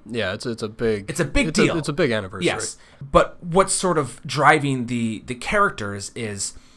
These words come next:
Speaker 2: Amanda Seyfried and her husband.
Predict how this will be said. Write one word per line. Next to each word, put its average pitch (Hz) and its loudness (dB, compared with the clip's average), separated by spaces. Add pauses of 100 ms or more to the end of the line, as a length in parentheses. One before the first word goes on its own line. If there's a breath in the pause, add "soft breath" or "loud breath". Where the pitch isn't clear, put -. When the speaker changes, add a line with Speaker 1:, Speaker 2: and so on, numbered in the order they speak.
(460 soft breath)
Speaker 2:
Amanda 156 0
Seyfried 123 0
and 123 -6
her 110 -2
husband. 110 -2